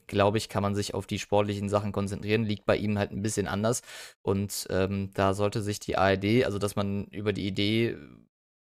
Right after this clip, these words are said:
muss schon gewisserweise länger, äh, gelaufen sein, dass man so eine Dokumentation, ähm,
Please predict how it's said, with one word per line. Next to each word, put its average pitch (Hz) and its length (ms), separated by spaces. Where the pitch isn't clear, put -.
muss 127 180
schon 127 160
gewisserweise 117 440
länger, 95 800
äh, - 80
gelaufen 98 380
sein, 95 200
dass 101 140
man 98 100
so 90 80
eine 90 160
Dokumentation, 95 920
ähm, 98 540